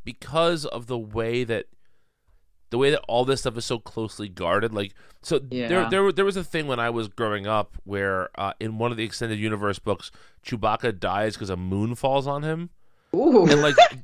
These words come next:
Speaker 2: <laughs>
Speaker 1: I'm almost positive that's true. Maybe I, that could have been a rumor. I'm gonna look here. Uh, hang on.
Speaker 2: <laughs>
Speaker 1: Chewbacca dies moon. Okay. Um, yes, in the nineteen ninety-nine novel, The New Jedi Order, Vector Prime,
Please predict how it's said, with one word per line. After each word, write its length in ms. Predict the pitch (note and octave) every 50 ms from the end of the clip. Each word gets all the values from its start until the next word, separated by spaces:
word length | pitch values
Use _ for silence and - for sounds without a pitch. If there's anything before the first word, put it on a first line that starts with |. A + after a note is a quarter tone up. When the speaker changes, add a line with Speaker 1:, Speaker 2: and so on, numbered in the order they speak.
| - - -
Speaker 2:
<laughs> 640 | E4+ - F4 - G#4+ A4+ F#4 D4+ - - E4 - -
Speaker 1:
I'm 220 | - - D#3+ E3
almost 400 | - F3+ A3 A3 A3 A3 F#3+ -
positive 400 | - F#3+ D#3+ D#3 D3+ C#3+ D3+ C#3
that's 200 | B2 B2 A#2 -
true. 240 | - - G#3 G#2+ F#2+
Maybe 260 | F#2 A#2 D3 D#3+ E3
I, 200 | - - D3 D3+
that 140 | D3 D#3 D#3+
could 100 | - G3
have 80 | F#3 D#3+
been 80 | E3+
a 60 | D#3+
rumor. 360 | D3+ C#3 C3+ C3 A#2+ A2 G#2+ G#2+
I'm 100 | A#2+ B2
gonna 120 | C#3 C#3
look 140 | C#3+ B2+ -
here. 180 | B2 B2+ C#2+ - - - -
Uh, 240 | - G#2+ B2 E2+ C2 A#1+ _ _ -
hang 140 | A2+ G2 D2+
on. 180 | D2 G2 G#2+ - - - - -
Speaker 2:
<laughs> 260 | - - - - -
Speaker 1:
Chewbacca 1400 | - - - - A2 G#2+ G2+ G#2 G#2 G#2 G#2 G2+ F#2 - G#2+ G#2 G#2 G#2 G#2+ - - - A#2 A#2+ A#2+ B2 B2 A2+ - -
dies 640 | - G2 F#2 F2+ F2+ F2+ F2+ F#2 F#2+ F#2 E2+ - F#2+
moon. 600 | F2+ F2+ F2+ F2+ F2+ F#2 F2+ F2 G2 G2 F#2+ - - -
Okay. 160 | G2 G2 E2 - - - - - - - - -
Um, 520 | - B2+ B2+ B2 B2+ B2 B2 A#2+ A#2 A2+ G#2+ - - - - - - - - - - _ _
yes, 220 | - C#3+ C#3 A#2+ -
in 160 | - C3 C3
the 60 | B2+
nineteen 240 | C3+ D3 D3+ - F#3+
ninety-nine 420 | F#3 F3+ F#3 F#3 F3 F3 F3 F3 F3
novel, 400 | E3+ D3+ C#3+ C#3 C#3+ D3+ D3+ D3
The 220 | A#2 G#2 A2+ A#2
New 120 | A2+ A#2+ B2
Jedi 260 | A#2 C3+ C#3 D3 D#2+
Order, 200 | F2+ A#2+ A#2+ B2
Vector 280 | G#2+ A2 A2 - C#3+ B2+
Prime, 360 | - B2+ A2+ A2 G#2+ G#2+